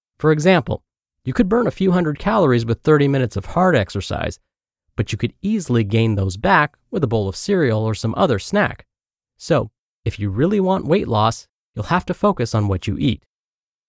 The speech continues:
However, exercise does help. Burning even two hundred calories a day can add up, and you don't need to exercise too long to do that. And even better, exercise makes you feel good and feel like you're getting in shape.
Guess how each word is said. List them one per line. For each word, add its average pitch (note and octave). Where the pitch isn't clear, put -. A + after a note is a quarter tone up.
However, C#3
exercise F3+
does B2+
help. A2
Burning F#3+
even C#3
two -
hundred G#3
calories D#3+
a D3
day C3+
can B2
add A2+
up, -
and A#2
you A#2+
don't G3+
need F3
to -
exercise A#2
too A#3
long G#2
to G#2+
do G2
that. C3+
And A2
even G2
better, E3+
exercise D#3
makes -
you A#2+
feel E3+
good G#2
and G#2+
feel F#3
like A#2
you're G2+
getting F#2+
in F#2+
shape. -